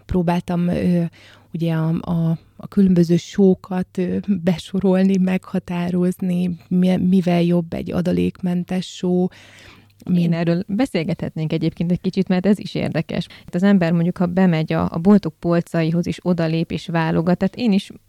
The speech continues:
Speaker 2: magamból kiindulva korábban a klasszikus asztali jódozott sót vettük, és az úgy, az úgy jó volt egy darabig. Aztán nyilván az ember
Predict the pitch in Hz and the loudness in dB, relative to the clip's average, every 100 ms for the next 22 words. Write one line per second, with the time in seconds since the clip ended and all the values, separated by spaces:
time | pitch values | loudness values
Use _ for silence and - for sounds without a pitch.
0 | - 185 180 170 156 165 - 180 180 180 | -4 2 4 4 4 2 2 0 2 0
1 | - 240 226 220 220 220 220 - 196 180 | 0 0 4 6 4 2 -2 -2 -4 -4
2 | 156 180 - 165 175 170 165 170 - - | -2 -4 -2 0 2 2 0 -2 -8 -10
3 | - 185 240 - 277 277 - - - - | -4 0 0 0 -4 -4 -8 -20 -20 -20
4 | - 370 - 269 214 185 - 185 160 151 | -8 -4 0 0 2 0 2 0 0 -2
5 | 151 156 156 160 156 165 180 247 - 285 | -2 -2 -4 -4 -4 -4 -2 -2 -2 -4
6 | 294 214 180 170 180 175 170 156 | 0 2 2 0 0 2 0 -2